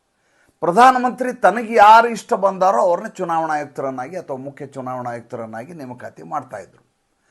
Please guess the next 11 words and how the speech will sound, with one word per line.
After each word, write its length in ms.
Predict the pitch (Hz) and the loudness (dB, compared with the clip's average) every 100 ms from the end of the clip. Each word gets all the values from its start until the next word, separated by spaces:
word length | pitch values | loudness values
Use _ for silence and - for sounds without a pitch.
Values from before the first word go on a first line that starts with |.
| _ _ _ - | _ _ _ -6
ಅದರದೇ 360 | 156 185 233 240 | 2 6 8 10
ಆದಂಥ 360 | 226 220 - | 8 6 4
ಮಾನದಂಡ 640 | 202 170 165 180 165 165 160 | 4 4 0 0 -2 -2 -2
ಏನೂ 320 | 147 143 139 | -4 -6 -8
ಇರಲಿಲ್ಲ. 320 | 135 143 156 | -8 -8 -6
ತಮ್ಗೆ 340 | 196 185 190 | -4 -4 0
ಯಾರು 240 | 175 214 262 | 4 6 6
ಇಷ್ಟ 200 | - 254 | 4 0
ಬರುತ್ತೋ 360 | 214 196 196 | 4 2 2
ಅವ್ರನ್ನ 200 | 214 165 | -2 -2
ಮಾಡೋದು. 340 | 147 113 90 | -6 -12 -14